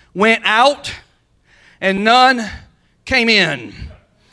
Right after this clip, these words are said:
And the Lord said to Joshua, 'See, I have,'" listen what he said now, watch the language,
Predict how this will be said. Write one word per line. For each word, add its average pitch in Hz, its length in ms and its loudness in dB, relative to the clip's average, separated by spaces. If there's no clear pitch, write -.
And 180 140 -4
the 202 60 -2
Lord 214 180 0
said 214 160 -2
to 196 80 -12
Joshua, 196 380 0
'See, 226 260 -4
I 214 220 2
have,'" 202 240 0
listen 262 240 -6
what 240 100 -4
he 214 40 -8
said 202 240 -6
now, 175 180 -8
watch 233 180 -6
the 226 100 -8
language, 208 340 -2